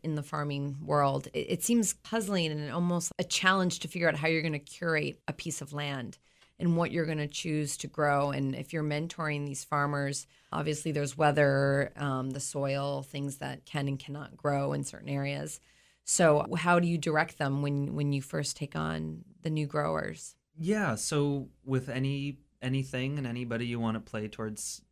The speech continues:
Speaker 2: people's strengths
Speaker 1: Mm-hmm.
Speaker 2: and work on weaknesses. So we try to, you know, encourage people to do what they're comfortable with and
Speaker 1: Mm-hmm.
Speaker 2: maybe try a new thing, you know, not all at once, sort of practice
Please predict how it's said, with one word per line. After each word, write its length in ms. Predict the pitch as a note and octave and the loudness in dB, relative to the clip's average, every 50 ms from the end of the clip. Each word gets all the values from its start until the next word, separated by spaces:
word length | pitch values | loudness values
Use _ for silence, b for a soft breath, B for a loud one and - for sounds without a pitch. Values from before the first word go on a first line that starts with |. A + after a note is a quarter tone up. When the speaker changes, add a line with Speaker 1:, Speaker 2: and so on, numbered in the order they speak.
| _ _ _ _ | _ _ _ _
Speaker 2:
people's 380 | - A#2 A2+ - A#2 A2+ A2+ - | -10 -10 -6 -4 -6 -6 -4 -6
strengths 880 | - - - - - - - G2+ G2 C3 F3+ - - - - - - - _ _ _ | -8 -10 -12 -14 -14 -10 -8 -8 -8 -8 -10 -10 -12 -10 -10 -10 -12 -14 _ _ _
Speaker 1:
Mm-hmm. 220 | - D#3 D#3+ E3 - | -6 -6 -4 -4 -2
Speaker 2:
and 160 | G#2+ G#2+ G2+ | -2 -2 -2
work 200 | G#2+ G#2+ - - | -2 -4 -4 -6
on 160 | A2 A2 A2+ | -8 -6 -6
weaknesses. 600 | G#2+ G#2 - - G#2+ - - - A2 A#2+ C#3 - | -6 -6 -8 -10 -10 -10 -8 -10 -10 -10 -10 -10
So 320 | - - - A2 G#2+ G#2+ | -10 -8 -6 -4 -2 -2
we 140 | G#2 G#2 G#2+ | -2 -4 -6
try 240 | G2 - A2+ G#2+ G#2+ | -6 -8 -8 -4 -2
to, 260 | A2 G#2+ G#2+ G#2+ G#2 - _ _ | -2 -2 -2 -2 -4 -8 _ _
you 140 | _ G#2+ G#2 | _ -6 -6
know, 260 | G2 F#2+ G2 G2 G2 G2+ - _ _ _ _ _ _ | -4 -4 -4 -6 -8 -10 -14 _ _ _ _ _ _
encourage 420 | G#2 G2+ - - A#2 A2 G#2 - | -6 -6 -4 -2 -2 -2 -2 -2
people 260 | - A#2+ A#2 - A#2 G#2+ | -6 -6 -4 -4 -4 -4
to 100 | A2 G2+ | -2 -4
do 340 | G2 G#2+ G#2 G#2 G#2+ G#2 G#2 | -4 -4 -4 -2 -2 -2 -4
what 260 | G#2 G#2 G2+ G2 - | -4 -6 -8 -8 -8
they're 120 | G#2 G2+ | -10 -10
comfortable 500 | G2 - A2 G2+ - - G2+ G#2 G#2 G2+ | -8 -8 -10 -12 -10 -12 -10 -8 -6 -6
with 240 | G#2 G#2 B2 D#3+ - - | -4 -6 -6 -8 -10 -10
and 160 | - G#2 G2+ G2+ | -6 -2 0 0
Speaker 1:
Mm-hmm. 80 | G2+ G2+ | 0 0
Speaker 2:
maybe 160 | G2+ G2+ G2 | -2 -4 -6
try 300 | - - G#2+ G#2 G2+ G2+ | -8 -8 -6 -4 -4 -4
a 200 | G#2 G2+ G2+ G#2 | -4 -6 -6 -6
new 220 | G2+ G2+ G#2 G#2+ | -4 -4 -4 -6
thing, 460 | - - G#2+ G#2 G2+ G#2 A2 A2+ A2+ - _ _ _ _ _ _ _ _ _ | -8 -8 -8 -6 -6 -6 -6 -6 -8 -12 _ _ _ _ _ _ _ _ _
you 80 | - A2 | -4 -4
know, 140 | G2+ G2+ G2 | -2 -2 -2
not 280 | G2 G2 F#2+ - - - | -2 -2 -4 -6 -8 -6
all 440 | - G#2 G2+ G2+ G2+ G2+ G2+ G2 G2+ - _ _ | -8 -6 -6 -6 -6 -6 -8 -10 -12 -16 _ _
at 200 | - G#2 G#2+ G#2+ | -14 -12 -12 -12
once, 580 | G#2+ F#2+ F#2 G#2 C3 C3 - - - - - - _ _ _ _ _ _ _ _ _ _ _ | -12 -12 -12 -12 -10 -10 -8 -8 -8 -8 -12 -16 _ _ _ _ _ _ _ _ _ _ _
sort 220 | - - A2+ G#2 | -8 -6 -4 -4
of 100 | G2+ G2+ | -4 -6
practice 720 | - G2+ G2 F#2+ - - A2+ G#2+ - - - - - - | -8 -8 -8 -8 -10 -12 -10 -6 -6 -6 -6 -6 -8 -12